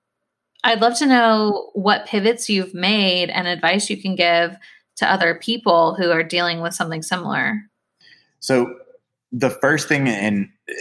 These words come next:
Speaker 2: it's, it definitely is a business that has had to change drastically since, you know, since all of the covid coronavirus stuff started, is you've gotta kinda realize that it is not going to be the way it's always been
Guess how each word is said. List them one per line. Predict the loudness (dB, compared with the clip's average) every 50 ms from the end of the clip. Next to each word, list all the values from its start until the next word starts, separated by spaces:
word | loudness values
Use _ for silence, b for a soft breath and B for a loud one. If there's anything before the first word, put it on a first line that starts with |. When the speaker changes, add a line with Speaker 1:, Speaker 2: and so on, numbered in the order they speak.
| -18 _ _ -20 -16 -10 -8
Speaker 2:
it's, | -8 -6 -6 -8 -10 -10 -14 _ _ -8
it | -6 -2 0
definitely | 0 0 0 0 0 0 0 0
is | 0 0
a | 0
business | -2 -2 -2 -4 -4 -2
that | -2 -2 -2
has | 0 -2 -2 0
had | 0 0 0
to | -2 -4
change | -4 -4 -4 -2 -4 -4 -6 -8 -6
drastically | -2 0 2 2 2 0 -2 -4 -8 -8 -6 -4 -4 -4 -4 -6 -10 _
since, | -10 -10 -6 -4 -2 -2 -2 -2 -4 -6 -8 -8 -8 -8
you | -6 -6
know, | -6 -6 -8 -6
since | -6 -4 -4 -4 -6 -8 -10 _ _ _ 0
all | 0 2 2 2 0
of | 0 0
the | -2 -2 -2
covid | 0 0 0 0 0 -2 -4
coronavirus | -4 -4 -2 -2 -2 -2 -2 -2 -2 -4
stuff | -4 -6 -6 -6
started, | -4 -2 -2 -2 0 0 -2 -4 -6 -8 -6
is | -4 -2 -2 -2 -4 -6 B B B B B B B B _ _ _ _ _ _ _
you've | -6 -2 2
gotta | 2 2 4
kinda | 4 4 4 4
realize | 6 6 6 6 4 2 0 -4 0 0
that | 0 0 0 0 0
it | 2 4 4
is | 2 0 0 -2
not | 0 2 2 4 4 2 2 0 -2 -2
going | -2 0 2 2 0 -2
to | -2 -4 -6
be | -2 -2 -2 -2
the | 0 -2 -2
way | -2 -2 -2 -2 -2
it's | -4 -4 -4
always | -2 -2 -2 -2 -4 -6 -6
been | -10 -12